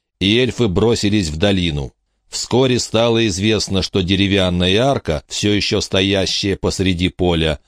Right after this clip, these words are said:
вновь объята пламенем. Разумеется, они опоздали. Когда Кейт Майкл и волшебник прибежали на поляну,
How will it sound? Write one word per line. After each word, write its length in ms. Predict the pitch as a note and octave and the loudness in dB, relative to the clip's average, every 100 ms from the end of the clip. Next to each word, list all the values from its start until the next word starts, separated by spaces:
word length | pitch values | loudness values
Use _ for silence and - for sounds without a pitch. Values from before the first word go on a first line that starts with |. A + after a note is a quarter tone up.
| _ - | _ -8
вновь 460 | D2+ G2 B2 - - | -2 2 0 -2 -2
объята 580 | F2+ E2+ G2+ G2 F#2 | 0 2 0 0 -2
пламенем. 680 | D#2+ E2+ F2 D#2 D2 C#2 B1+ _ _ _ _ _ - | -2 0 0 0 -4 -6 -10 _ _ _ _ _ -4
Разумеется, 840 | F2 D#2+ G2 B2 F3+ E3 - F#2+ | -2 0 2 2 2 0 0 0
они 220 | F#2 F#2+ | 0 0
опоздали. 840 | G2+ F2 F2 C#2+ D2 D2+ D2 C2+ - _ _ _ _ | 0 0 -2 -2 -2 -2 -2 -4 -10 _ _ _ _
Когда 340 | - F#2+ F#2+ G2 | -2 0 0 0
Кейт 460 | G#2+ A2 G#2 - _ _ | 2 2 0 -6 _ _
Майкл 520 | E2 G2+ A2+ G2 A2 G#2 | -2 0 2 0 0 0
и 160 | A2+ | 0
волшебник 680 | G#2 G#2 - A#2 G2 G2 - | 2 2 2 0 0 0 -2
прибежали 640 | G2 G2+ G2+ F2+ G#2+ F#2 | 0 2 2 2 0 2
на 140 | F2+ F2 | 0 0
поляну, 580 | F#2 G2 C#3+ G2 C#2+ | 2 2 2 0 -4